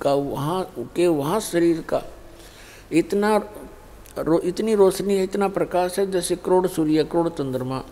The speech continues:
मिला दे एक रोमकूप में। तो परमात्मा भी मनुष्य जैसा ही है, लेकिन सामर्थ्य में अंतर बहुत है, शक्ति में बहुत अंतर है। तो इस प्रकार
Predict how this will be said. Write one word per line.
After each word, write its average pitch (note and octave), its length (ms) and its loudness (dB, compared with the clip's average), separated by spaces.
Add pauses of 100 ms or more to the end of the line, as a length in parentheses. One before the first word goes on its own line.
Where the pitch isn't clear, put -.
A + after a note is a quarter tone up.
मिला B2+ 300 2
दे C3 300 -2
एक E3+ 260 2
रोमकूप C3 580 0
में। - 140 -12 (2750)
तो D3 80 0
परमात्मा D#3 760 0
भी A3 120 0
मनुष्य F#3+ 380 0
जैसा D3+ 320 0
ही F#3 220 0
है, G#3 60 2
लेकिन F3 320 -2
सामर्थ्य C#3+ 680 -4
में B2 200 -8
अंतर A2+ 320 -4
बहुत B2 420 -4
है, C3 360 -6
शक्ति - 460 -2
में A2 200 -6
बहुत B2+ 280 -2
अंतर - 300 -12
है। C3+ 120 -18 (1600)
तो D3 60 2
इस F#3 160 0
प्रकार G3 600 0